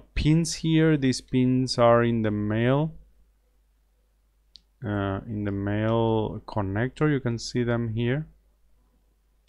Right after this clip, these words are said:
Those are the pins. So also we want to, um, to select the pins. Select the pins,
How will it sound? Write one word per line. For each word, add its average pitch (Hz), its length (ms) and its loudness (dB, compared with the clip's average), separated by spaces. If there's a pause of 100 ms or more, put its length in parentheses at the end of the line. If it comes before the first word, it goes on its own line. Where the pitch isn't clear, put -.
(360)
Those 113 300 0
are 120 100 4
the 107 120 2
pins. 139 380 2
So 120 180 6 (100)
also 131 400 2
we 123 240 6
want 120 360 0
to, 104 540 -4
um, 98 480 -6 (1700)
to 117 100 -8
select 110 580 -2
the 110 40 -4
pins. 101 880 -6 (3000)
Select 117 380 2
the 113 100 2
pins, 139 540 2